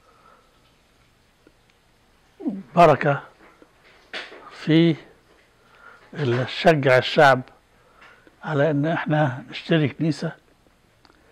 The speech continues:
واشترينا كنيسة ماري مرقس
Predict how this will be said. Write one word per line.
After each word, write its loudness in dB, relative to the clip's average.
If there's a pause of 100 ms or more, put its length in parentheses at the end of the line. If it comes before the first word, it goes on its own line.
(320)
واشترينا 2
كنيسة -4 (1700)
ماري 4
مرقس 2